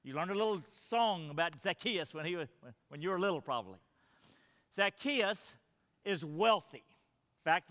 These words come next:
verse two tells us that he was a chief collector, chief, a chief tax collector, and he was rich. We don't see the term chief tax collector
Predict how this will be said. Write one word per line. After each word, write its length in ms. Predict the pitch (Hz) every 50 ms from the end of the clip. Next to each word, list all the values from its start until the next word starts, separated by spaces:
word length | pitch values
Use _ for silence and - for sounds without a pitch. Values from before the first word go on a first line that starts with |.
| 131
verse 240 | 131 196 190 - -
two 380 | - - 226 226 190 185 220 220 - _ _ _ _ _
tells 300 | - - 226 247 233 196
us 100 | 160 170
that 140 | - 175 165
he 80 | 175 175
was 120 | 170 143
a 60 | 143
chief 380 | 131 - - - 233 262 254 -
collector, 520 | 240 233 220 196 180 165 - 175 185 175 - _ _ - - _ _ _ _ _
chief, 280 | - - 254 269 233 - - - -
a 80 | 160
chief 440 | - - - - - 294 294 233 -
tax 280 | - 190 175 165 - -
collector, 360 | 165 151 151 160 156 - 180
and 160 | 151 151 131
he 140 | 127 180 226
was 180 | 214 196 143 127
rich. 540 | 160 180 165 - - - - - - - _ _ _ _ _ _ _ _ _ _ _ _ _ _ _
We 120 | 180 196
don't 240 | 190 233 254 269 240
see 260 | - - - 269 254
the 120 | 220 196 202
term 440 | - - 208 208 208 208 202 165 131 - _ _
chief 580 | - - - - - - 285 302 269 190 - -
tax 320 | - 202 196 175 - -
collector 540 | - - 185 185 180 170 - 185 190 190 175